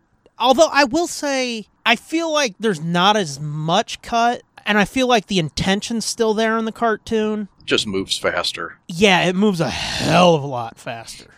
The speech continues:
Speaker 2: Right.
Speaker 1: But yeah, I, I do agree with you. It goes by way too fucking
Speaker 2: Yeah,
Speaker 1: fast.
Speaker 2: there's, like,
Speaker 1: I
Speaker 2: not
Speaker 1: think
Speaker 2: as much buildup. Even for, like, Percy's,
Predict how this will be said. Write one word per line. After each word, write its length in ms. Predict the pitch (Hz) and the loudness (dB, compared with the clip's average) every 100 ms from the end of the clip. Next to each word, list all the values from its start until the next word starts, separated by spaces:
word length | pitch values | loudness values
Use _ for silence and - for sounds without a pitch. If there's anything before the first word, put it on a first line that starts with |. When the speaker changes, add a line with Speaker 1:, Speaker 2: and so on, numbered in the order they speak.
| - | -8
Speaker 2:
Right. 280 | - 156 - _ - | -4 -4 -6 _ -4
Speaker 1:
But 180 | 269 | -2
yeah, 180 | 269 285 | 2 4
I, 200 | 220 269 - | 4 2 0
I 140 | 240 | -2
do 200 | 214 240 | 2 2
agree 260 | 175 185 165 | 4 2 0
with 220 | 147 - | -2 -4
you. 80 | 147 | -6
It 180 | 160 - | -6 0
goes 240 | 220 185 | 2 2
by 220 | 156 170 | 0 -2
way 300 | 135 147 156 | -2 -4 -4
too 160 | 139 156 | -4 -8
fucking 260 | - 135 | -6 -2
Speaker 2:
Yeah, 140 | 87 78 | -2 -2
Speaker 1:
fast. 120 | 151 | -2
Speaker 2:
there's, 140 | 131 | 2
like, 180 | 131 127 | 4 4
Speaker 1:
I 20 | |
Speaker 2:
not 80 | 131 | 6
Speaker 1:
think 80 | 127 | 4
Speaker 2:
as 100 | 117 | 6
much 240 | 127 107 - | 0 -2 -2
buildup. 340 | 110 98 85 | -2 -2 -4
Even 220 | 131 147 | -4 -4
for, 160 | 131 127 | -2 2
like, 180 | 110 - | 2 2
Percy's, 720 | 120 120 110 101 92 - - | -4 -4 -4 -6 -4 -4 -4